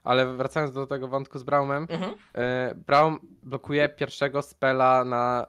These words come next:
Speaker 1: e, twoim shieldzie full.
Speaker 2: Tak.
Speaker 1: To wyobraź sobie, że w momencie jak Talia rzuca kamyczki,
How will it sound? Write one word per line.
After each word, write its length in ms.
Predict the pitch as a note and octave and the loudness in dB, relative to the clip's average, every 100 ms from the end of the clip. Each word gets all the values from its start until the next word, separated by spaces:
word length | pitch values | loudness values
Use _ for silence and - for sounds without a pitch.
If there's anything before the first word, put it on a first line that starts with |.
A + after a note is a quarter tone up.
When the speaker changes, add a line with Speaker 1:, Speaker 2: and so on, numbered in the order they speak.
| - | -8
Speaker 1:
e, 360 | A2+ A2+ A2+ A2 _ _ _ - | -10 -8 -10 -12 _ _ _ -10
twoim 220 | B2+ B2+ | -8 -6
shieldzie 560 | - C3 B2 B2+ B2 A#2+ | -8 -12 -4 0 0 -2
full. 340 | - C3 G#2 - _ _ _ - | -4 -2 -2 -6 _ _ _ -10
Speaker 2:
Tak. 280 | - - _ _ _ _ _ _ _ _ _ _ _ - | -8 -10 _ _ _ _ _ _ _ _ _ _ _ -2
Speaker 1:
To 340 | B2+ B2+ - | 2 4 2
wyobraź 380 | A#2+ B2+ C3+ C3+ | -4 -4 -2 -4
sobie, 460 | - C3+ B2 C#3+ - | -4 -6 -2 -2 -2
że 180 | A#2 B2 | -8 -10
w 40 | B2 | -8
momencie 340 | B2+ B2+ C3+ | -8 -6 -4
jak 240 | B2 A#2+ - | -2 -4 -4
Talia 340 | A#2+ B2+ C3+ | -6 -2 -4
rzuca 220 | C3 - | -4 -10
kamyczki, 600 | - B2 A#2+ - - C3 | -6 -4 -4 -6 -10 -10